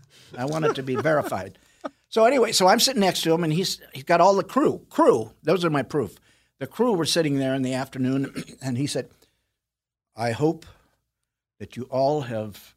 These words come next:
been born again and taken the Lord to your body, because I am now a true Christian, and I love God and everything it stands for. And, and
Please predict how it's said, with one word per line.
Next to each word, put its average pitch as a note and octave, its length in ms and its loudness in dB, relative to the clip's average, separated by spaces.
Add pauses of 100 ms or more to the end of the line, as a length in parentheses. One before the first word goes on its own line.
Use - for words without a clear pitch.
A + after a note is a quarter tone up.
been G#2+ 160 -8
born B2+ 240 -2
again C3 460 -6 (1000)
and G#2+ 220 -14
taken C3 260 -6
the A2 80 -6
Lord A#2 400 -6 (1000)
to G#2+ 60 -14
your G#2+ 100 -12
body, G#2+ 440 -12 (880)
because A#2 300 -4
I C#3+ 160 2
am C3 180 2
now B2+ 400 0 (500)
a - 80 -20
true C3+ 220 -4
Christian, - 560 -10 (920)
and G2+ 200 -16
I G2 220 -14
love A#2+ 280 -4
God A#2+ 440 -6 (280)
and G#2 80 -14
everything A2+ 300 -6
it - 80 -10
stands A2+ 460 -4
for. F2+ 220 -16
And, F#2+ 140 -14 (560)
and A#2 140 -8